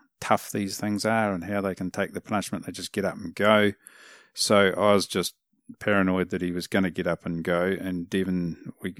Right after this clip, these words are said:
one stage we closed the gap, we could still see him at about two fifty. He said, "Do you wanna put that last one into him?" And I said,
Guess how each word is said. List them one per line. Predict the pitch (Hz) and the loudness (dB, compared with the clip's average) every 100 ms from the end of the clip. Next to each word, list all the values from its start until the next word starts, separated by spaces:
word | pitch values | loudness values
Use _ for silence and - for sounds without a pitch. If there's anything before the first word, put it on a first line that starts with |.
| - | -4
one | 101 95 | -2 0
stage | - 92 - | -2 -4 -4
we | 82 | -12
closed | - 104 92 - | -4 0 0 -4
the | |
gap, | 90 | -10
we | 80 | -10
could | 90 - | -12 -8
still | - 104 92 | -4 -2 -2
see | - 98 | -2 0
him | 101 | 0
at | 90 | -2
about | 85 78 | -6 -8
two | - 92 | -8 -8
fifty. | - - 95 - 95 | -6 -8 -6 -6 -6
He | |
said, | 85 - 87 _ _ _ | -6 -8 -8 _ _ _
"Do | - | -12
you | 92 | -8
wanna | 95 95 | -6 -6
put | - - | -6 -10
that | - 78 | -8 -4
last | 101 92 - | -2 -2 -2
one | 90 | -4
into | 92 95 | -4 -2
him?" | 101 | -2
And | 95 | -4
I | 85 | -6
said, | - 82 | -8 -10